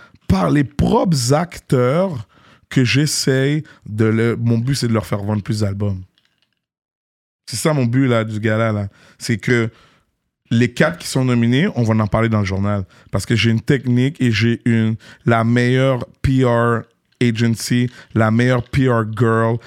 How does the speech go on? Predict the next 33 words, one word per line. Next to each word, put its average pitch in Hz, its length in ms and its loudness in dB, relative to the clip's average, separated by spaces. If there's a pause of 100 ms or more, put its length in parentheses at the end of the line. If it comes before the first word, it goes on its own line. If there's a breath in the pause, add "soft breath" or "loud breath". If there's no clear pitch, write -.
(180 loud breath)
Avant 123 320 0
toutes 160 240 -4
les 131 120 0
P 143 240 -2
R 120 140 2 (100)
girls 123 280 2
existent, 117 560 -2 (200 loud breath)
moi, 117 160 2
j'avais 110 240 0
Martine 117 560 0
Saint-Victor, 107 760 -2
man. 87 140 -16 (480 soft breath)
Ok, 123 80 2
Martine 120 420 0
Saint-Victor, 120 720 -2 (260 loud breath)
c'était 117 600 0 (260 loud breath)
mon, 107 480 0 (140)
mon, 101 520 -4
mon 113 280 -2
joker, 135 580 -2
man. 101 180 -8
C'était - 300 -6
mon 113 300 0
as 120 260 -2
dans 110 100 -2
ma 104 160 -4
poche. 127 400 -4 (380 loud breath)
Euh, 107 140 2
oui, 127 360 2
écoute, - 500 -6 (440)
à 123 140 2
l'époque, 131 500 0
cher. 104 560 -2